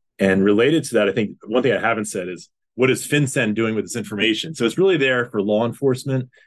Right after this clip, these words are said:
Banks opening accounts are also allowed to access this for kind of get over the know your customer hurdles. But otherwise, it's not generally available. There's some question whether it can be subpoenaed, which it probably could be. And there's some other questions about it. But, but in general, it's not like a public database where you can see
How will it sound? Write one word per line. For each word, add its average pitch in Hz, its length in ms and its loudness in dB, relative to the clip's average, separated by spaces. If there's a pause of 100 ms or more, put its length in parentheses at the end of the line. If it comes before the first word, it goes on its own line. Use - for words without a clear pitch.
(180)
Banks 120 400 0
opening 110 300 0
accounts 104 420 -4
are 98 80 2
also 95 260 0
allowed 92 300 2
to 87 100 -8
access 90 380 -8
this 90 160 -2
for 82 140 -10
kind 90 180 0
of 85 160 -6
get 95 160 4
over 87 100 0
the 85 100 2
know 92 140 2
your 92 180 2
customer 98 420 2
hurdles. 101 440 0 (720)
But 110 100 2
otherwise, 123 520 2
it's - 160 -6
not 110 240 2
generally 104 260 2
available. 92 380 0
There's 87 140 -6
some 123 160 -2
question 107 320 0
whether 95 200 0
it 85 80 -8
can - 80 -10
be 90 100 -4
subpoenaed, 92 640 0 (260)
which - 160 -10
it - 80 -10
probably 87 300 2
could 85 220 0
be. 85 300 0 (480)
And 95 140 0
there's 87 100 0
some 95 140 0
other 85 240 0
questions 85 420 -2
about 82 300 0
it. 80 120 -2
But, 85 200 0 (440)
but 110 100 2
in 113 100 0
general, 143 320 2
it's - 100 -8
not 117 300 -2
like 101 100 0
a 98 60 -4
public 107 320 -2
database 95 560 0
where 92 80 -4
you 87 80 -6
can 95 120 -8
see 95 520 0